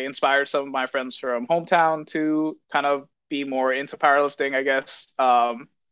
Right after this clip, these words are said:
kind of start taking it more competitively. And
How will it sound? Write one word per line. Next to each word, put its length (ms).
kind 260
of 60
start 160
taking 140
it 60
more 120
competitively. 680
And 420